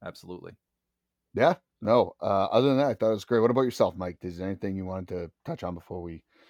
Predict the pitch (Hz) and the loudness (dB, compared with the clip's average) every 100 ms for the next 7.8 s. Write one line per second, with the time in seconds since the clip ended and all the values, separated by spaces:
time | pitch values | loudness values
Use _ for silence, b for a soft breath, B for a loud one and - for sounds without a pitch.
0 | b _ 180 160 85 - - 85 - 123 | b _ -8 -8 -10 -12 -14 -16 -14 -6
1 | 147 185 180 165 131 180 123 82 139 - | -2 -2 -2 -2 -2 -4 -4 -4 -4 0
2 | 156 143 151 139 143 - 139 - 127 131 | 0 0 -4 -2 -4 -4 -8 -4 -4 -2
3 | 139 - 120 117 123 135 127 113 - 113 | -6 -6 -8 -4 -4 -4 -6 -8 -4 -2
4 | 135 135 131 147 151 110 110 123 120 123 | -2 -2 -4 -6 -10 -10 -8 -6 -6 -6
5 | 120 113 127 - 113 131 143 117 120 139 | -2 -2 -2 -2 0 0 0 -2 0 -2
6 | - 117 - 117 123 117 - 113 117 110 | -2 -8 -8 -10 -8 -8 -12 -10 -8 -8
7 | 113 101 104 104 104 - - _ | -8 -4 -4 -4 -6 -6 -20 _